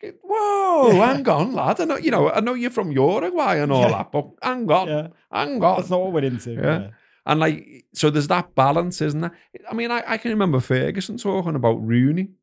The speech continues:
Speaker 1: uh, like this, where it was, like, unbelievable talent, but also, like, that, that, like, scal edge, that, like, you know, the Crocs that's bit in him, like, which at times meant he'd do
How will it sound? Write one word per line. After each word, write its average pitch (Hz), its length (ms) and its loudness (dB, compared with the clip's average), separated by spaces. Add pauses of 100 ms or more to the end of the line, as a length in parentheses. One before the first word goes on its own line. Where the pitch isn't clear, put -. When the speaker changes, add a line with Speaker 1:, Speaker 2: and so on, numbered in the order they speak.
(320)
Speaker 1:
uh, 160 120 -6
like 165 280 -4
this, - 400 -4
where 123 260 0
it 113 80 -2
was, 123 140 -8
like, 110 300 2 (1200)
unbelievable 160 880 2
talent, 107 680 -4 (460)
but 120 120 4
also, 135 420 4
like, 110 300 0
that, 104 200 -8 (320)
that, 117 180 -6
like, 113 200 -8
scal 117 800 -2
edge, 110 600 -4 (260)
that, 110 160 0
like, 101 340 -2
you 113 160 -6
know, 98 80 -4
the 98 120 -12
Crocs - 540 -6
that's 117 200 -8
bit 113 220 2
in 117 120 4
him, 117 160 0
like, 104 320 -2 (400)
which - 360 -2 (120)
at 127 180 -2
times 120 580 0
meant 110 240 -2
he'd 110 180 -6
do 110 220 -4